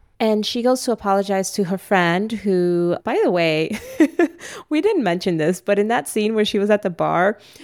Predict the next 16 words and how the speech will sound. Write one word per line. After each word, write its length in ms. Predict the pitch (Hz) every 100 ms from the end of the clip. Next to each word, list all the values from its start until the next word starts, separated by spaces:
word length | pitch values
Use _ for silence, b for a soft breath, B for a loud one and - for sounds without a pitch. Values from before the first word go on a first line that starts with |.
| B -
one 180 | 214
of 100 | 262
her 80 | 320
high 140 | 262 196
school 240 | - 226
friends 300 | - 180 185
was 180 | 220 214
there 300 | 220 233 233
and 120 | 190 190
she 140 | 247
had 160 | 247 359
a 60 |
baby 440 | 269 - 160 165 151
on 120 | 156
her 120 | 160
hip 360 | 143 156 -